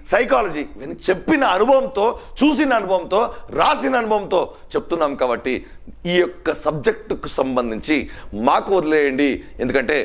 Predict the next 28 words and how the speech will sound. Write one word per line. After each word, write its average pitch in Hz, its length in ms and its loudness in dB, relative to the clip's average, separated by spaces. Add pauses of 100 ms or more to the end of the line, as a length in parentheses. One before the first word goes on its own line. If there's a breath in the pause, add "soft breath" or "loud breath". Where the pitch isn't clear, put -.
(300 loud breath)
కాబోయే 196 420 4 (140)
డిప్యూటీ 190 340 -2 (100)
డీవల్లో 160 440 4 (440 loud breath)
మన 160 80 2 (100)
స్టూడెంట్సే 170 560 2
ఉండబోతున్నారని 131 760 0 (100)
ప్రతి 131 300 0 (100)
వీడియోలో, 139 400 4 (140)
ప్రతి 117 240 -4 (180)
YouTube 147 300 0 (220)
ఛానల్ 135 380 4
వీడియోలో, 208 360 4 (460 loud breath)
మన 135 80 0 (180)
యాప్లో 156 380 2
కూడా 147 180 2
చెప్పబోతున్నాం. 107 560 -2
ఎందుకంటే 151 320 2 (540 loud breath)
ఆ - 20 4 (180)
సబ్జెక్ట్ 160 460 0 (220)
డెప్త్ 208 240 0 (100)
తెలియని 196 340 2
వాళ్ళందరూ 156 400 0
కూడా 190 160 4 (480 loud breath)
ఏదో 196 140 4 (100)
వింటుంటారు, 156 540 2 (160)
ఏదో 196 80 4 (100)
చదువుతుంటారు, 165 480 2 (480 loud breath)
రిజల్ట్ 127 260 2